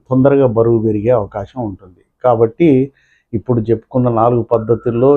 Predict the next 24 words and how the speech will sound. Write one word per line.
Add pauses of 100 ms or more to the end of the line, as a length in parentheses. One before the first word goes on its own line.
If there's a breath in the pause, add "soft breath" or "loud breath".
(160)
ఏదైనా
ఒక
పద్ధతిలో
సైలేజ్
అందిస్తూ (1000)
ఎండు
మేత
కూడా, (400)
కుట్టి
కూడా (500)
అందిస్తే (120)
చాలా
మంచి.
సైలేజీ
వాడితే (440)
ఇక (420)
విటమిన్లు, (600)
మినరల్స్ (280)
లోపం
కూడా (100)
సంభవించే
ప్రమాదం
ఉంటుంది. (180)
అందువల్ల